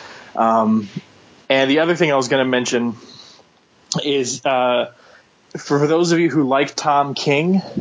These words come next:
and a lot of people do, he wrote the Grayson series and, and stuff like that. Uh, you did mention New Gods. He's gonna be starting a new series, um, about Mister Miracle.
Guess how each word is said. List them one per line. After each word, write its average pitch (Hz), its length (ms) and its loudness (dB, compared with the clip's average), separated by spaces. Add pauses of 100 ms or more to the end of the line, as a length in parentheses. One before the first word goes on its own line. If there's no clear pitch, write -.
and 127 80 -2
a 127 80 2
lot 139 180 2
of 139 60 -4
people 127 220 0
do, 120 380 0
he 131 220 -2
wrote 120 240 0
the 127 80 -2
Grayson 120 480 0
series 113 560 2
and, 113 240 -8
and 131 140 0
stuff - 240 -2
like 113 160 0
that. 113 300 -2 (520)
Uh, 113 560 0 (380)
you 139 300 0
did 143 280 -2
mention 139 300 0
New 131 180 2
Gods. 113 400 0
He's 143 280 -2
gonna 170 180 0
be 156 120 0
starting 143 380 0
a 131 40 2
new 135 160 2
series, 131 600 0 (380)
um, 113 540 0 (560)
about 127 280 -2
Mister 135 240 -2
Miracle. 156 480 -2